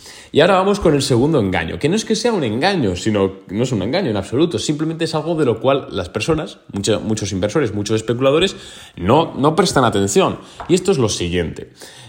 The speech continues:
A veces podemos ver, estamos viendo, no sé, earnings, screeners, es-, no sé, pasam-, por, por ejemplo, pasamos un screener que tiene muchos, eh, muchas empresas que han batido earnings o que han superado muchísimo, por muchísimo las expectativas.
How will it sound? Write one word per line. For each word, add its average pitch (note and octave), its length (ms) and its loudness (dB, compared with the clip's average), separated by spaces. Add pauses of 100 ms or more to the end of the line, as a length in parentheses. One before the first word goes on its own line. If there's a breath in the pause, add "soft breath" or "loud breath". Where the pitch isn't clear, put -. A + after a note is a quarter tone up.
(140)
A B2+ 140 4
veces F3+ 400 0
podemos A2+ 380 2
ver, A#2+ 360 2
estamos A2+ 300 -4
viendo, A2 180 0
no G2 120 -4
sé, - 100 -12 (140)
earnings, F3 520 0
screeners, A2 580 -2
es-, - 340 -6
no F#2+ 100 -6
sé, F2 160 -10
pasam-, G2+ 300 -6
por, F#2+ 240 0
por F#2+ 160 -6
ejemplo, E2+ 260 -6
pasamos G#2 380 -4
un A2+ 100 0
screener D3 500 0
que - 120 -2
tiene G2+ 160 2
muchos, G2 640 0
eh, F2+ 60 -4
muchas F#2+ 300 -4
empresas E3+ 360 -2
que - 100 -4
han A2 120 -2
batido A2 280 0
earnings E2+ 400 -2
o F#2 60 -4
que F#2+ 80 -4
han G2+ 80 -4
superado A#2 340 -2
muchísimo, G2 480 -4 (180)
por G2+ 120 -2
muchísimo A2 460 -2
las A2 80 -4
expectativas. F#2 640 -6